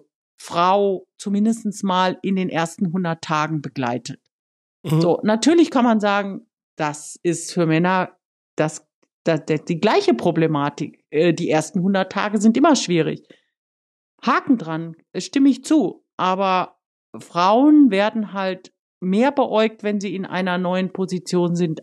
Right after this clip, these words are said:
Speaker 1: als männliche Kollegen. Und, ähm, da ist es schon, sie stehen schon so manche Fettnäpfchen rum, in die man reintreten kann. Und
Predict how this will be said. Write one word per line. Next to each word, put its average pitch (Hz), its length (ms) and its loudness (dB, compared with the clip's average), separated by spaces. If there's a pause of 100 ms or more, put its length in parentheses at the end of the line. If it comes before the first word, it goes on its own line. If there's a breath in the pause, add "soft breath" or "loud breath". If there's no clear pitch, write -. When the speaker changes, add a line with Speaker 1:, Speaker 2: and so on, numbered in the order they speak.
Speaker 1:
als 143 320 -2
männliche 240 460 6
Kollegen. 226 680 6 (640 loud breath)
Und, 190 520 2
ähm, 170 420 2
da 190 520 2
ist 196 200 -4
es 196 100 -8
schon, 202 520 -2
sie 202 140 -2
stehen 214 340 -4
schon 233 440 4
so 208 160 0
manche 196 400 -2
Fettnäpfchen 190 760 -8
rum, 180 260 -2
in 160 140 -6
die 165 100 -10
man 156 180 0
reintreten 131 640 -6
kann. 117 240 -18
Und 156 200 -14